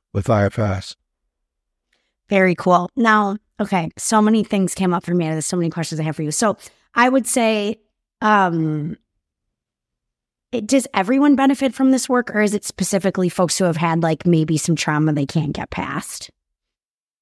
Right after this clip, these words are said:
Speaker 1: Now, most of us have had some sort of trauma or, uh, have parts stuck somewhere in the past. So, uh, it isn't just people that are severely traumatized that, that benefit from it. It's,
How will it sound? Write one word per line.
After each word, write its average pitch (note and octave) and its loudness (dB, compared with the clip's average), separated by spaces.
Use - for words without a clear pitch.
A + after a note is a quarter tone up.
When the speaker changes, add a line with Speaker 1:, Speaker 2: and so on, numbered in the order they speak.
Speaker 1:
Now, E3+ 2
most F#3+ 2
of D#3+ 2
us D3 2
have C3 2
had B2+ 2
some D3 4
sort B2+ 4
of G#2 0
trauma A2 2
or, G#2 -2
uh, G#2+ -4
have G#2+ -2
parts B2+ 2
stuck - -2
somewhere B2+ 4
in G#2 2
the G2+ 0
past. G2 -4
So, G#2+ -2
uh, G#2+ -4
it C3 0
isn't D3 4
just - 0
people B2 2
that A2 2
are A2 0
severely A2 0
traumatized B2+ -2
that, A#2 -2
that A#2+ -4
benefit A#2 0
from A#2 2
it. A#2+ 2
It's, - -6